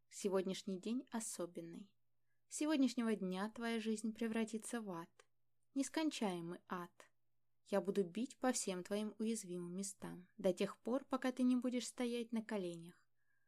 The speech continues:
Морально, финансово, физически.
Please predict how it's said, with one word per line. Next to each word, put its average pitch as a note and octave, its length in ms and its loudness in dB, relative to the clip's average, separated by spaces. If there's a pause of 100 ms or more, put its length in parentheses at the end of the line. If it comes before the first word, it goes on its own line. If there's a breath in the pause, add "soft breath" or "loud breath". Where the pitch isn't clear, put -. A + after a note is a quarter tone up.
(240)
Морально, A#3+ 640 2 (140)
финансово, G3 720 -2 (160)
физически. G#3 840 -4